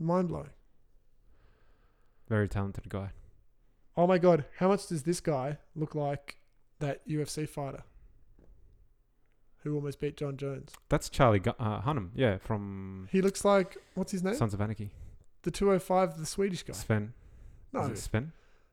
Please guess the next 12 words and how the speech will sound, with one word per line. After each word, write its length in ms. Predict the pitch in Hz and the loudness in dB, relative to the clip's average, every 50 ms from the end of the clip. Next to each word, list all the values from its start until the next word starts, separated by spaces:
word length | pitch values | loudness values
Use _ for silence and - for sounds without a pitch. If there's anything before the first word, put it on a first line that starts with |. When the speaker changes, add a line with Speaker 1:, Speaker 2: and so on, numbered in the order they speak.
| _ - | _ -14
Speaker 1:
No, 80 | 180 160 | -12 -10
no, 60 | 151 147 | -10 -10
no, 20 | 147 147 | -10 -12
no, 40 | |
no. 500 | 147 - - - - - 165 160 143 139 135 - | -14 -16 -18 -18 -18 -18 -18 -18 -18 -18 -18 -16
I 40 | |
can't 180 | - - 156 135 | -12 -10 -10 -10
remember 160 | 127 131 123 123 | -10 -12 -14 -14
his 120 | 120 123 | -14 -14
name 220 | 131 127 127 110 | -14 -14 -14 -14
now. 160 | 110 101 - - - - - - - - - - | -14 -16 -18 -18 -20 -20 -20 -20 -20 -20 -2 2
Gustafsson. 440 | 214 233 - - 165 - - - | 2 2 2 0 -6 -10 -10 -12